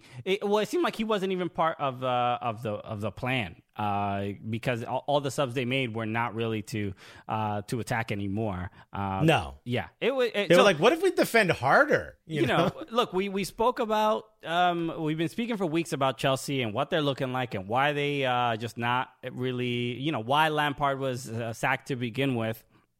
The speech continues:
Speaker 1: But now, uh, wh-, I mean, what were the changes that, uh, Tuchel made? Uh,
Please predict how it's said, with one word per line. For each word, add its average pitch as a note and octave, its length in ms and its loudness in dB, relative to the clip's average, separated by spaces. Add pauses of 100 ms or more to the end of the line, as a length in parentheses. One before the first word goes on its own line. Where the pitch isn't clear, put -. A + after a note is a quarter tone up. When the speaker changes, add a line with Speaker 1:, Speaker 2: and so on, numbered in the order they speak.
(560)
Speaker 1:
But C3+ 220 -2
now, D3+ 480 0 (480)
uh, B2+ 300 4
wh-, B2+ 140 -6
I D#3+ 100 2
mean, D#3+ 120 2
what F3 200 4
were F#3+ 120 2
the E3+ 100 -2
changes D3+ 420 -2
that, C#3+ 320 2
uh, C3 240 -2
Tuchel C#3 300 -4
made? A#2+ 320 -2
Uh, A2+ 280 -2